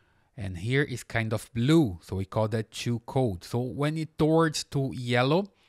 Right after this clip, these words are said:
we call that too hot. When towards to blue, we call that too cold.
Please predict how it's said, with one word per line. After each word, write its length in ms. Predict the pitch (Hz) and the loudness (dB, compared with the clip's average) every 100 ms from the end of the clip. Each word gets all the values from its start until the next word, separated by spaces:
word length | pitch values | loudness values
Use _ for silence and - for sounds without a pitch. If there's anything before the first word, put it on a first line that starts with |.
| - _ | -20 _
we 100 | 120 | -8
call 220 | - 117 107 | -2 0 0
that 240 | 107 - | -2 -4
too 220 | - 107 | -4 0
hot. 340 | 156 214 202 _ _ | 6 6 6 _ _
When 220 | 117 113 | -6 -6
towards 420 | - 123 117 113 - | -2 0 -2 -4 -8
to 140 | 120 | -8
blue, 420 | 113 151 160 165 - | -2 2 2 0 -6
we 100 | 113 | -6
call 180 | - 117 | -4 -2
that 240 | 120 120 _ _ | -2 -2 _ _
too 280 | - 135 143 - | -6 -4 -4 -8
cold. 560 | - 127 143 98 85 | -2 4 4 4 -2